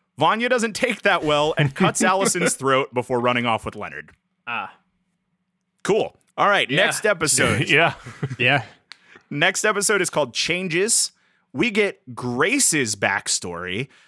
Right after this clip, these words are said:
Speaker 1: and find that she was created to pacify Vanya. You know how
Speaker 3: Hmm.
Speaker 1: earlier I said
Speaker 4: Okay.
Speaker 1: that the robot mom was created because the kids scared away a bunch of other nannies?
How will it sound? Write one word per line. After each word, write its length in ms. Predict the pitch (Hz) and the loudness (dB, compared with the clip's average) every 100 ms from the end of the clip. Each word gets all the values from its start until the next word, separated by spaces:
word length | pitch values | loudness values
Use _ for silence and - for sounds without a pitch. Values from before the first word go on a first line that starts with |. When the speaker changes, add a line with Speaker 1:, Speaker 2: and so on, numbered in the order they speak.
| _ _ | _ _
Speaker 1:
and 220 | 131 131 | -2 -2
find 480 | - 185 185 196 175 - | 0 0 2 0 -4 -4
that 180 | 143 - | -4 -2
she 280 | - - 233 | 0 0 0
was 200 | 254 - | 0 -2
created 800 | - 175 165 139 135 123 117 127 | -2 -2 0 2 2 0 -2 -4
to 100 | - | -6
pacify 720 | 131 - 117 101 - 107 117 113 | -4 0 0 0 -2 -2 -2 -4
Vanya. 760 | 113 143 180 175 117 78 57 - _ _ _ _ | -2 0 0 0 -4 -6 -12 -18 _ _ _ _
You 100 | 143 | -2
know 80 | 170 | 2
how 160 | 185 139 | 2 0
Speaker 3:
Hmm. 80 | |
Speaker 1:
earlier 500 | 143 170 170 190 190 | 0 2 2 2 2
I 100 | 175 | 2
said 300 | 143 - 151 | 2 2 2
Speaker 4:
Okay. 0 | 135 | 0
Speaker 1:
that 100 | 127 | -2
the 80 | |
robot 460 | 123 120 120 135 135 | 0 0 2 0 0
mom 380 | 143 143 143 139 | 0 0 0 0
was 200 | 127 120 | -2 -2
created 840 | - 123 120 117 117 117 117 117 - _ _ | -4 -6 0 2 2 2 0 -2 -12 _ _
because 280 | 127 117 113 | -6 -2 -2
the 100 | 113 | -2
kids 360 | - 131 127 123 | -2 0 0 2
scared 380 | - 127 127 | 0 2 2
away 380 | 120 107 104 113 | 2 -2 -2 0
a 80 | 117 | 0
bunch 300 | 107 110 - | 0 -2 -2
of 100 | 110 | -2
other 240 | 107 107 | -2 -2
nannies? 640 | 101 95 101 113 135 - | -6 -6 -6 -4 -4 -2